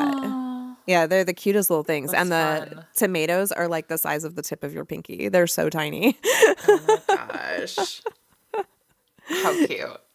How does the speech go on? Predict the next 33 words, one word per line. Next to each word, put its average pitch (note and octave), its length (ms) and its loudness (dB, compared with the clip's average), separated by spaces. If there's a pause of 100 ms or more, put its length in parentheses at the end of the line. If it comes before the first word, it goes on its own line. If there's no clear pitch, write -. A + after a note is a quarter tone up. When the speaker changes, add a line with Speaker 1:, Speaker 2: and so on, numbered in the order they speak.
(260)
Speaker 2:
Truly F#3 840 0
miniature. - 840 -2
<laughs> - 40 -14 (800)
Speaker 1:
So A3+ 280 0
what G#3 160 4
else F#3 260 0
do F3 80 -4
you D#3 80 -6
got D3 240 0
going C3 240 -4
on A2 160 -6
over G2 260 -12
there? D3+ 380 -6 (500)
Speaker 2:
So A3+ 560 8
yesterday B3 440 4
was G#3+ 180 4
my G3+ 80 4
really F3 320 4
big F3 240 0
gardening D3+ 340 -2
day D3+ 260 0
because D#3+ 280 -4
I'm D#3 80 -2
trying D#3 300 -4
to E3+ 80 -4
get D#3+ 160 -2
everything D#3+ 400 -4
done D3+ 580 -2
before D#3+ 360 -2
I D3 40 -4
go D3 140 -4
on D3 120 -4
vacation. G#3 560 -2